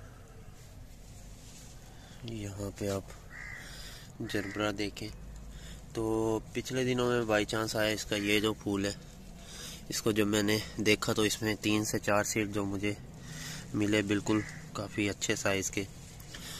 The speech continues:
और वो polinate हो चुके थे, तो उनको भी मैंने लगा दिया, इसी ग्रीन house के अंदर ही रख दिया मैंने।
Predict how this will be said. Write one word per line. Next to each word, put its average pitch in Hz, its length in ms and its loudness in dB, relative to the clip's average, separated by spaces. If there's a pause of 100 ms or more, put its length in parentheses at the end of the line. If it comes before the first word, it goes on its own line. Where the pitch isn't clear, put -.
(220)
और 101 140 0
वो 95 160 2 (100)
polinate 101 540 2
हो 101 100 -2
चुके 101 340 0
थे, 98 160 -2 (340)
तो 95 400 2 (840)
उनको 117 280 0
भी 117 140 2
मैंने 107 320 4 (420)
लगा 98 340 0
दिया, 104 260 0 (2000)
इसी 101 280 -6
ग्रीन 101 420 -2
house 104 220 0
के 104 120 -4
अंदर 98 240 -2
ही 98 60 -2
रख 98 240 0
दिया 101 220 -2
मैंने। 101 260 -4